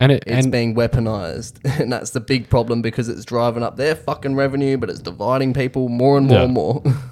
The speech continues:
Speaker 1: And it, the problem is, like, it starts off with a simple waste of time.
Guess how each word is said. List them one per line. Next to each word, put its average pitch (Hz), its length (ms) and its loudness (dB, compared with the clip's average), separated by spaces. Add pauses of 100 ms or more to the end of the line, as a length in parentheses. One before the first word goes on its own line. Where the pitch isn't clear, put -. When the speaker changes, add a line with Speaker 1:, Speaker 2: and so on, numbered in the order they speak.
(320)
Speaker 1:
And 123 320 -2 (220)
it, 117 200 -6
the 107 100 -6
problem 123 320 2
is, 101 180 -2 (140)
like, 110 180 4
it 117 140 2
starts 104 420 4
off 95 180 4
with 92 120 0
a 92 60 2
simple 92 360 0
waste 87 300 -2
of 92 80 -8
time. 80 320 -6